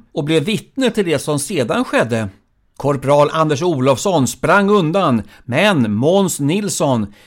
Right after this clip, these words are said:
red efter med svärdet i handen och högg efter honom och red omkull honom fyra gånger så att Anders fick åkommor. När Anders Olofsson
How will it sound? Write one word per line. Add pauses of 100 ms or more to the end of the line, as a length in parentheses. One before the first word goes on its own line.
(100)
red
efter
med
svärdet
i
handen
och
högg
efter
honom (220)
och
red
omkull
honom
fyra
gånger (320)
så
att
Anders
fick
åkommor. (360)
När
Anders
Olofsson